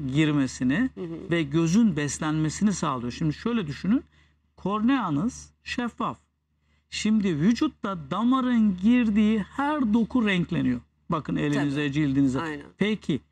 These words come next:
Speaker 1: korneamızda damar yok. Nasıl
Speaker 2: Nasıl
Speaker 1: besleniyor?
Speaker 2: besleniyor? Evet.
Speaker 1: İşte gözyaşıyla en çok besleniyor ve gözün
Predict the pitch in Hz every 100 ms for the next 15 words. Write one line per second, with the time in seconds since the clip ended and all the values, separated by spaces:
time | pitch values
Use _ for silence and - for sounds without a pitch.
0 | _ _ _ _ - 233 277 269 240 202
1 | 175 156 226 240 254 _ _ 131 156 190
2 | 214 190 139 117 - _ - 185 208 220
3 | 254 196 180 - 175 156 143 147 - 175
4 | 156 147 156 160 147 143 123 127 120 143
5 | 135 131 - - - - - 135 135 170
6 | 175 147 151 143 139 151